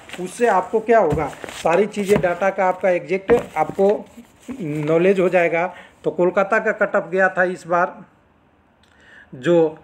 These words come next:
आपका एक्चुअल कट ऑफ गया है तो अस्सी गया है यूआर का, अस्सी पॉइंट संतावन यूआर का, जो किसी भी आरआरसी का सबसे ज़्यादा था। तो ये कट ऑफ यही रहेगा। अब दूसरा वेटिंग लिस्ट आएगा तो ये कट ऑफ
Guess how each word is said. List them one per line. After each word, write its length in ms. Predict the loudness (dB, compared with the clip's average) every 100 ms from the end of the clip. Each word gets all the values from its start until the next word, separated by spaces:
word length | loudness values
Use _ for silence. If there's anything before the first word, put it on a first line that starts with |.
| -4
आपका 340 | -4 0 0 0 -6 -18 _ _ _ _ -4
एक्चुअल 400 | -4 0 0 2
कट 220 | 2 0
ऑफ 120 | -2
गया 220 | 0 2
है 200 | 2 0 -2 -8 -20 _ -2
तो 140 | -2 -2 -2
अस्सी 360 | -2 0 -6 0
गया 220 | 2 2
है 260 | 2 -2 -6
यूआर 320 | -6 -2 -4
का, 160 | -2 -4
अस्सी 400 | -2 -4 -4 -10
पॉइंट 320 | -2 0 0
संतावन 640 | -4 -8 -2 -2 0 -4 -6 -18 _ _
यूआर 360 | -4 0 2 0
का, 280 | -4 -8 -10 -20 -20 _ _
जो 220 | 2 4 4 -2 -8
किसी 340 | -2 -2 2 2
भी 180 | 4 2
आरआरसी 580 | 0 0 0 -2 -6 -4
का 160 | -2
सबसे 380 | -2 -6 -6 -4
ज़्यादा 320 | 0 0 0
था। 220 | -4 -8 -8 -12 _ _ _ _ _
तो 80 | -4
ये 160 | 0 0
कट 220 | 0 -2
ऑफ 120 | -2 -2
यही 280 | -2 -2 0
रहेगा। 380 | 2 2 0 -2 -6 -14
अब 160 | -12 -8
दूसरा 400 | -8 -2 0 2
वेटिंग 360 | 0 -2 -4
लिस्ट 260 | -2 -2 0
आएगा 260 | 2 2 0
तो 140 | 0
ये 100 | -2
कट 220 | -2 -2
ऑफ 260 | -2 -2